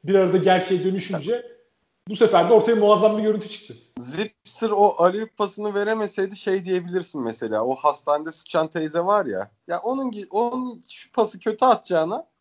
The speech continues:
Speaker 1: <laughs>
Speaker 2: sahaya bir tane bok bıraksaydın dersin ya.
Speaker 1: Yani
Speaker 2: Öyle
Speaker 1: orta
Speaker 2: değil.
Speaker 1: saha, orta saha logonun üstüne bıraksan daha iyi dersin. Ve pası da çok iyi atmadı.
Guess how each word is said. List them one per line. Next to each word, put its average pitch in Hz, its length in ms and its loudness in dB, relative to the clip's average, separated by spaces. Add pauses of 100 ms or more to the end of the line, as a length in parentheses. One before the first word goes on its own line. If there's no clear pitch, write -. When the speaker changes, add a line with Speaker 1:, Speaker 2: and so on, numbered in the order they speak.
(140)
Speaker 1:
<laughs> 123 100 -16 (200)
Speaker 2:
sahaya 247 440 0
bir 254 160 -10
tane 247 320 -2 (520)
bok 339 260 2
bıraksaydın 190 680 -2
dersin 156 420 -2
ya. 143 220 -12
Speaker 1:
Yani 180 320 2
Speaker 2:
Öyle 180 100 2
Speaker 1:
orta 190 140 2
Speaker 2:
değil. 220 100 2
Speaker 1:
saha, 220 300 6
orta 233 280 8
saha 208 280 2
logonun 214 400 2
üstüne 202 360 -4
bıraksan 214 400 2
daha 202 180 2
iyi 190 220 -2
dersin. 180 340 0 (360)
Ve 302 240 2
pası 226 260 2
da 269 60 0
çok 247 240 -4
iyi 240 80 4
atmadı. 190 440 0